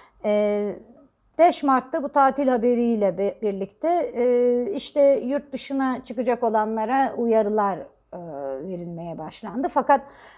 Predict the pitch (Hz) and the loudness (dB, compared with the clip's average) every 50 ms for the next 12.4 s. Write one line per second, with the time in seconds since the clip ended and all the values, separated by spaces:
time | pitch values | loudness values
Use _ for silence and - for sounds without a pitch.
0 | _ _ _ - 269 262 269 277 254 262 - - - - - - - 247 226 226 | _ _ _ 0 4 4 4 4 2 -2 -6 -14 -14 -14 -14 -4 -2 0 0 0
1 | 233 - 254 247 240 233 233 233 247 226 - - 208 226 247 254 - 254 220 - | 0 -2 -2 2 2 2 2 2 -2 -4 -2 -2 -2 0 0 0 0 -2 -2 -2
2 | - - 190 196 196 - 269 214 226 220 175 151 151 247 254 202 - 269 247 254 | -4 -8 -8 -8 -8 -8 -8 -4 -2 -2 -2 -2 -2 -4 -4 4 6 6 6 6
3 | 247 - - - 220 202 180 - - 196 190 175 - - _ _ - 202 202 190 | 2 -2 -8 -10 -10 -10 -6 -4 -4 -4 -4 -4 -8 -16 _ _ -8 -6 -4 -4
4 | 180 175 214 180 208 - - - 202 202 202 196 196 196 202 202 202 220 247 262 | -4 -6 -6 -8 -8 -8 -4 -4 -2 -2 -2 -2 -4 -4 -4 -4 -2 -4 -4 -4
5 | - - _ _ _ - - _ _ - 196 202 196 220 185 247 233 - - 247 | -8 -16 _ _ _ -20 -20 _ _ -4 -4 0 0 2 2 2 0 0 -2 -4
6 | - - 240 214 208 196 185 - - 202 202 196 190 190 190 185 185 180 175 170 | 0 4 6 6 6 6 2 -2 -4 -4 -2 0 0 0 0 0 -2 -2 -4 -6
7 | 170 156 135 - 185 - - 226 208 196 190 190 190 180 180 170 175 175 170 165 | -6 -8 -10 -12 -14 -10 -6 -4 -4 -2 -2 -4 -4 -4 -4 -4 -4 -6 -6 -6
8 | 160 156 143 - 160 151 143 156 143 127 127 139 - - 269 285 277 262 240 - | -8 -10 -12 -12 -14 -14 -14 -12 -12 -12 -12 -8 -2 0 2 4 4 4 2 0
9 | - - 110 117 120 - - - - 208 202 196 - - 170 151 127 127 147 - | -4 -8 -12 -12 -12 -12 -12 -8 -6 -6 -6 -4 -4 -6 -6 -6 -6 -8 -6 -4
10 | 240 254 226 - - - - - 185 - 196 185 175 180 - - - - _ - | -4 -4 -4 -6 -10 -14 -14 -14 -8 -4 -4 -4 -4 -6 -12 -18 -20 -12 _ -4
11 | 269 247 - - - 196 151 - 143 - _ - 196 - - - - - - - | -4 -4 -4 -6 -10 -12 -12 -12 -14 -14 _ -12 -12 -12 -12 -16 -16 -16 -8 -6
12 | 208 175 175 220 233 233 - | -6 -4 -4 -4 -6 -8 -12